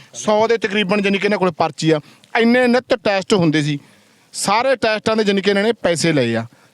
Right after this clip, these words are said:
ਫ੍ਰੀ ਕਿੱਧਰ ਗਏ? ਦਵਾਈਆਂ ਦੀ ਗੱਲ ਤਾਂ ਅੱਗੇ ਵੱਖਰੀ ਰਹਿ ਗਈ। ਇਹ ਡਾਕਟਰ ਨਹੀਂ, ਇਹ ਕਸਾਈ ਕਵਾਂਗੇ ਅਸੀਂ ਤਾਂ, ਵੀ ਇਹ ਕਸਾਈ ਜਿਹੜੇ ਸਾਡੇ ਹਸਪਤਾਲਾਂ ਦੇ ਵਿੱਚ ਬੈਠੇ ਆ, ਕਸਾਈ ਲੈਂਦੇ ਆ, ਡਾਕਟਰ ਨਹੀਂ।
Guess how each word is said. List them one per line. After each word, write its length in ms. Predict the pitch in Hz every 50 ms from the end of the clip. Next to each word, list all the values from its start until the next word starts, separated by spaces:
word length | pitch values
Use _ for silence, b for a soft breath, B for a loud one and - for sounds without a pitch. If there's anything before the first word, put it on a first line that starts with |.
| b - 190
ਫ੍ਰੀ 200 | 220 247 247 233 208 -
ਕਿੱਧਰ 260 | - 208 185 208 180
ਗਏ? 140 | 147 135 120 - - b b b b b b b 156
ਦਵਾਈਆਂ 340 | 160 180 202 208 208 214 214
ਦੀ 100 | 214 202
ਗੱਲ 80 | 214
ਤਾਂ 100 | 202 214
ਅੱਗੇ 120 | 208 196 202
ਵੱਖਰੀ 320 | 196 175 - - 180 208
ਰਹਿ 140 | 190 196 196
ਗਈ। 160 | 185 185 180 B B B B B B B -
ਇਹ 100 | 220 214
ਡਾਕਟਰ 360 | 175 185 170 160 - - 175
ਨਹੀਂ, 200 | 180 190 202 202 -
ਇਹ 80 | 196 -
ਕਸਾਈ 300 | - 180 - 175 160 160
ਕਵਾਂਗੇ 320 | 147 139 135 147 143 131 120
ਅਸੀਂ 180 | - - 110
ਤਾਂ, 100 | - 101 98 b b b b b -
ਵੀ 80 | 165 196
ਇਹ 80 | 208 196 -
ਕਸਾਈ 380 | - 190 - - 165 165 175 190
ਜਿਹੜੇ 280 | 175 190 202 208 196
ਸਾਡੇ 320 | 170 170 165 160 170 170 165 B B B B B - 190
ਹਸਪਤਾਲਾਂ 460 | 185 - - 156 165 151 170 165 165 160
ਦੇ 100 | 165 160
ਵਿੱਚ 220 | 151 147 - 170
ਬੈਠੇ 320 | 151 143 131 - 143 147
ਆ, 120 | 160 180 190 b b b b b b b -
ਕਸਾਈ 420 | 214 190 - 190 180 175 175 180
ਲੈਂਦੇ 360 | 156 147 123 113 107 110 107
ਆ, 100 | 98 98 107 b b b b b -
ਡਾਕਟਰ 300 | 143 135 - - - 156
ਨਹੀਂ। 160 | 143 147 143